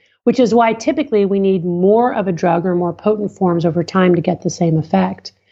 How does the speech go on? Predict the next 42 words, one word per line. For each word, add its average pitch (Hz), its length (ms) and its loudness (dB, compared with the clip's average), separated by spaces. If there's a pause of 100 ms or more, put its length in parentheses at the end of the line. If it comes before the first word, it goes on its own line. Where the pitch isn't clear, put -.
(720)
And 226 200 -2
furthermore, 233 720 2
what 220 160 -2
can 214 100 0
end 247 160 2
up 214 80 -4
happening 240 460 -2
is 190 140 -6
our, 190 280 -4 (180)
our 190 180 -6
balances 196 560 -4
can 190 160 -8
kind 220 200 -6
of 202 100 -4
get - 340 -6
stuck - 720 -6 (520)
on 208 460 0
the 190 100 -6
pain 208 420 -2
side, 170 380 -2
where 170 160 0
we 175 200 0 (100)
end 208 200 2
up, - 240 -2 (140)
I 214 120 0
like 214 160 0
to 208 60 -2
think 190 160 -4
of 165 60 -6
it 196 60 -2
as 190 140 0
these 180 240 -2
neuroadaptation 185 840 0
gremlins 185 440 0
hopping 190 340 -6
on 180 80 -6
the 175 60 -8
pain 185 280 -4
side 180 160 -6
of 175 40 -6
our 175 120 -4
balance, 180 400 -4